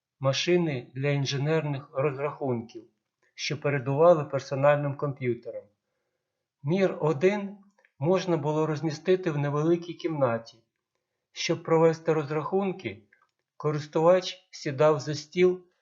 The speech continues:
із електричною друкарською машинкою, котра дозволяла вводити та виводити інформацію. Мовою програмування машин «Мір»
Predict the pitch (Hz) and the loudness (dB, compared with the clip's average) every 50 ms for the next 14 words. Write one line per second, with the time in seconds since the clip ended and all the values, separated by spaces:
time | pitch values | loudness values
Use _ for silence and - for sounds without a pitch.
0 | _ _ _ _ 135 131 127 135 147 151 147 147 147 156 165 185 170 - - - | _ _ _ _ -6 -6 -2 0 0 0 0 -2 -2 -2 0 0 0 -2 -4 -4
1 | 156 151 139 143 139 139 135 151 151 160 151 - - - 160 156 156 156 143 - | -4 -4 -4 -4 -6 -4 -2 0 0 0 -2 -4 -6 -6 -4 -4 -4 -4 -6 -6
2 | - 147 135 127 120 117 - 127 117 113 113 113 _ _ _ _ _ _ _ _ | -6 -6 -6 -6 -6 -6 -10 -12 -14 -14 -16 -20 _ _ _ _ _ _ _ _
3 | _ _ _ _ _ _ 147 147 151 143 147 147 143 139 135 135 - - _ _ | _ _ _ _ _ _ -2 0 0 0 0 2 4 4 4 2 0 -10 _ _
4 | _ _ 123 135 143 127 131 147 156 151 147 151 147 143 143 139 131 120 143 170 | _ _ -4 -4 -4 -2 2 4 4 6 8 8 8 8 6 4 2 2 2 2
5 | 180 165 151 135 - 117 117 120 120 - 143 139 135 139 135 135 143 151 151 143 | 4 4 0 -4 -6 -8 -10 -10 -10 -8 -8 -6 -4 -4 -4 -2 -2 -2 -2 -4
6 | 139 - - 131 127 120 - - 135 127 127 127 120 113 107 - - - 117 113 | -6 -6 -6 -6 -6 -6 -4 -4 -4 -2 0 -2 -2 -2 -4 -6 -12 -20 -20 -20
7 | 107 _ _ _ _ _ _ _ _ _ _ _ _ _ _ _ _ _ _ _ | -20 _ _ _ _ _ _ _ _ _ _ _ _ _ _ _ _ _ _ _
8 | _ 131 135 160 190 196 185 175 160 147 - - - 143 147 143 127 131 139 143 | _ -2 0 2 4 4 4 4 4 2 -2 -4 -4 -2 -2 -2 -2 -2 -2 -2
9 | 143 147 143 143 143 139 135 135 135 135 135 135 131 - - 147 139 135 135 139 | 0 0 4 4 4 4 4 4 2 0 0 0 -2 -2 -2 -2 -2 -2 -2 -2
10 | 131 120 113 113 | -2 -2 -4 -6